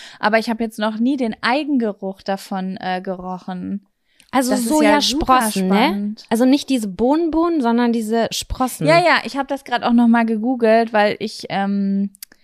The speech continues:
Speaker 1: ich wissen wollte, ob ich auch wirklich das meine, was du meinst. Aber genau die Sache, das meine ich auch.
Speaker 2: Ich
Speaker 1: Diese
Speaker 2: mag die super gerne auch.
Speaker 1: Ja,
Speaker 2: Und
Speaker 1: die
Speaker 2: ich
Speaker 1: haben
Speaker 2: hab
Speaker 1: auch
Speaker 2: die
Speaker 1: eine
Speaker 2: dann
Speaker 1: geile Konsi so im Mund, ne?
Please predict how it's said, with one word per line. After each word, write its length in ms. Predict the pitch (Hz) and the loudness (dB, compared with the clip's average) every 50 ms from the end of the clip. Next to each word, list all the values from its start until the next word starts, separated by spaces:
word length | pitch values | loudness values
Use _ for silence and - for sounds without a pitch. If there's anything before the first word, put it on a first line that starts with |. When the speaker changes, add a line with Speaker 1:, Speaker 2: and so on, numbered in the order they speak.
| _ _ _ _ _ | _ _ _ _ _
Speaker 1:
ich 140 | - 202 208 | -10 -4 -2
wissen 260 | 226 254 - 254 240 | -2 0 2 4 4
wollte, 340 | 214 202 196 202 - 214 - | 6 4 4 2 0 -2 -4
ob 120 | - 208 | -4 -6
ich 160 | - 214 208 190 | -6 -6 -6 -6
auch 80 | 202 | -6
wirklich 280 | 214 220 208 220 214 - | -8 -10 -12 -12 -12 -10
das 160 | - 208 208 | -10 -8 -6
meine, 260 | - 214 214 208 202 196 | -6 -6 -6 -6 -6 -6
was 160 | 202 196 - | -8 -8 -8
du 140 | - 226 220 | -6 -4 -2
meinst. 320 | 208 185 180 185 196 - | 0 0 0 -2 -4 -4
Aber 200 | - 202 196 196 | -4 -4 -4 -4
genau 340 | 190 196 196 196 190 190 196 | -2 -2 -2 0 0 0 -2
die 140 | 196 202 196 | -2 -4 -6
Sache, 240 | 196 190 185 190 - - | -6 -6 -8 -8 -8 -8
das 160 | 202 196 - | -8 -6 -4
meine 300 | 202 196 190 190 190 190 | -4 -2 -2 -2 -2 -4
ich 160 | 190 - - | -6 -8 -8
auch. 320 | - 180 175 175 180 - - _ | -8 -6 -6 -8 -8 -12 -10 _
Speaker 2:
Ich 140 | - 214 196 | -6 -2 0
Speaker 1:
Diese 40 | 269 | 2
Speaker 2:
mag 220 | 302 339 392 - | 2 2 2 0
die 180 | - 302 277 262 | 0 0 2 2
super 720 | 240 220 233 285 320 339 349 359 370 370 370 - 311 320 | 2 0 2 4 6 6 6 6 6 4 2 -2 -6 -4
gerne 500 | 285 285 311 311 311 302 269 214 226 - - | -2 -2 -2 -2 0 0 0 -2 -2 -2 0
auch. 220 | 175 170 170 185 233 | 0 0 0 0 0
Speaker 1:
Ja, 80 | 226 | 0
Speaker 2:
Und 80 | 226 233 | 0 2
Speaker 1:
die 60 | 269 | 4
Speaker 2:
ich 40 | 294 | 4
Speaker 1:
haben 80 | 330 | 4
Speaker 2:
hab 80 | 349 339 | 4 4
Speaker 1:
auch 40 | 330 | 4
Speaker 2:
die 60 | 302 | 2
Speaker 1:
eine 80 | 269 247 | 2 2
Speaker 2:
dann 80 | 269 277 330 415 | 2 2 2 2
Speaker 1:
geile 140 | 403 320 240 | 2 0 -2
Konsi 720 | - - 302 302 359 392 359 247 214 202 196 196 196 190 190 | -2 -2 0 0 0 -2 -2 -4 -2 -4 -4 -2 -2 -2 -2
so 140 | 196 196 | -2 -2
im 100 | 196 202 | -2 -2
Mund, 540 | 202 208 220 254 277 262 214 185 180 190 - | -2 0 0 0 0 0 0 0 -2 -6 -8
ne? 300 | 202 190 196 226 254 302 | -8 -6 -4 -4 -6 -6